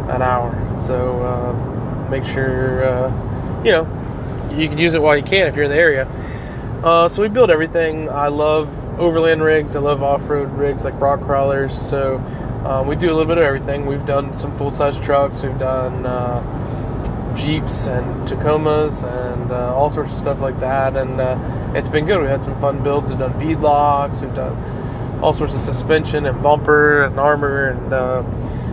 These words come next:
that leads me into kinda what we've been doing recently and, uh, what you can expect in the future. And not just for Blackfoot.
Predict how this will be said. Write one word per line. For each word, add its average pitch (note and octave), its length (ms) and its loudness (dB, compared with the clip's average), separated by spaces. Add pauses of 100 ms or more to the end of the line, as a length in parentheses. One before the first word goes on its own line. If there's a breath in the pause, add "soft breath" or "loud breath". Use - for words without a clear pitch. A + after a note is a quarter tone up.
(120)
that D3 100 0
leads E3+ 220 2
me D#3+ 60 2
into C#3+ 480 2
kinda F3 220 4
what - 500 2
we've F3+ 160 2
been F3+ 120 0
doing E3+ 160 0
recently G3+ 540 -2 (120)
and, C#3 540 0
uh, C#3 120 4
what C#3+ 220 2
you - 60 -4
can C#3 140 -4
expect C3 360 -4
in - 60 -6
the A#2+ 140 -4
future. C#3+ 340 -2 (880)
And F3 80 2
not G3 160 4
just F#3+ 140 -2
for F3 80 0
Blackfoot. D3+ 440 0